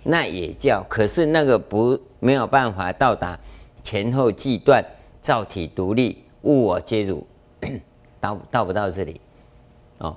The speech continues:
所以同样用那一句话，有对有不对。那对的这一句话，一念不生的这一句话，那程度有深浅，从住到生的这个阶段呢，你达，达不到啊，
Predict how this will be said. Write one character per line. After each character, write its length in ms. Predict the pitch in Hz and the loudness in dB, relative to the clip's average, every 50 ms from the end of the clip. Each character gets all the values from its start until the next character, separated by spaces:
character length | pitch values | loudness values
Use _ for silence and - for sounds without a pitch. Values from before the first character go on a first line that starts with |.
| - - - - - | -12 -20 -20 -8 4
所 120 | - 202 | 10 10
以 60 | 214 202 | 10 12
同 260 | - 156 - 196 240 | 10 4 6 8 8
样 140 | 254 240 233 | 8 8 8
用 200 | 240 240 220 220 | 8 8 8 8
那 140 | 226 214 | 8 6
一 140 | 190 170 160 | 6 4 4
句 200 | 131 - 175 170 | 4 4 4 4
话， 300 | 156 156 170 143 107 - - - - _ _ | 4 4 2 0 0 -4 -12 -20 -20 _ _
有 180 | - 139 143 131 | 4 6 6 6
对 280 | 123 - - 202 170 135 | 8 8 8 8 8 8
有 120 | 113 107 | 6 4
不 160 | 101 - 107 | 4 2 0
对。 300 | 107 - 151 123 113 107 - - - - _ - - - _ - _ _ - _ - | 4 6 6 6 6 2 -4 -18 -20 -20 _ -20 -20 -20 _ -20 _ _ -18 _ 0
那 120 | 185 202 | 0 2
对 300 | 202 - - 247 220 196 | 6 10 12 12 12 12
的 160 | 143 156 170 | 12 8 4
这 160 | 147 - - | 6 8 6
一 120 | 156 165 156 | 6 6 2
句 260 | - - 185 175 160 | 0 2 2 4 4
话， 300 | 156 165 160 139 101 73 | 4 2 2 0 0 2
一 120 | 92 135 | 2 2
念 200 | 151 170 165 147 | 4 4 2 2
不 100 | 131 147 | 2 0
生 200 | 139 - - 147 | 0 0 0 0
的 120 | 143 131 127 | 2 2 0
这 200 | 127 - 151 135 | 2 2 2 2
一 100 | 127 117 | 2 2
句 160 | - 131 131 | 2 2 2
话， 240 | 120 127 123 - - - - - - | 2 2 -2 -4 -8 -16 -20 -12 -2
那 120 | - 147 139 | -2 -2 0
程 300 | - - 117 110 127 123 | 0 -2 -2 0 2 2
度 160 | 160 151 131 | 4 4 4
有 140 | 104 90 87 | 4 2 0
深 260 | - - 113 113 117 | -2 -2 -2 -2 -2
浅， 220 | - - 104 - - - - - _ - - - _ _ _ _ - _ _ - _ - | -2 -4 -8 -10 -12 -18 -20 -20 _ -20 -20 -20 _ _ _ _ -20 _ _ -20 _ -8
从 240 | - 120 127 151 143 | -2 0 2 2 4
住 260 | - 233 226 175 147 | 6 8 8 8 8
到 180 | 113 175 156 | 6 4 4
生 280 | 139 - - 143 143 143 | 4 2 2 2 4 6
的 120 | 139 123 | 6 4
这 120 | 113 - 135 | 4 4 2
个 120 | 123 120 | 2 2
阶 200 | 110 113 120 117 | 2 2 0 2
段 260 | 101 113 - 98 80 | 4 4 2 2 2
呢， 100 | 76 87 - - - - - - | -4 -12 -16 -18 -20 -20 -20 -10
你 180 | - - 104 104 | -2 0 0 0
达， 320 | - - - 139 135 123 113 | 0 0 2 2 2 2 -2
达 240 | 92 - 101 107 117 | -4 -4 -2 -2 0
不 120 | 120 131 | 0 2
到 220 | 117 147 139 120 | 4 6 6 6
啊， 160 | 98 85 82 | 6 4 0